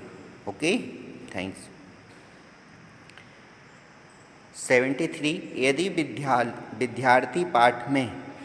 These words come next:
रुचि न लेते प्रतीत हो तो शिक्षक को चाहिए कि ए, कक्षा से चला जाए,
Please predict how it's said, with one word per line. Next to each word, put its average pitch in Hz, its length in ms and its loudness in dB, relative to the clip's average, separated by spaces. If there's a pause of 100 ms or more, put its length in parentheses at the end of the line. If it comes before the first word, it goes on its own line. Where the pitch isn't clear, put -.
(220)
रुचि 143 400 0
न 180 60 2
लेते 143 720 2
प्रतीत 147 540 -2
हो 127 140 2
तो 151 220 -2
शिक्षक - 560 -6
को 151 100 2
चाहिए 117 480 0
कि 107 380 -10 (1300)
ए, 131 320 2
कक्षा 120 360 6
से 139 160 0
चला 110 340 4
जाए, 127 560 2